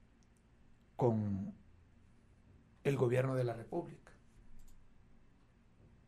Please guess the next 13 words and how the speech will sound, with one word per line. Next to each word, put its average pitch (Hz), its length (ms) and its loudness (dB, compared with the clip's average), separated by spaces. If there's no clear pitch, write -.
que 151 120 0
debe 131 180 4
investigarse 131 880 -4
esos 135 220 -4
contratos 131 480 -4
leoninos. 123 440 -2
Pero 196 500 10
no 147 140 -2
vamos 143 260 2
a - 20 -2
estar 147 220 2
de 151 100 2
acuerdo 147 460 -2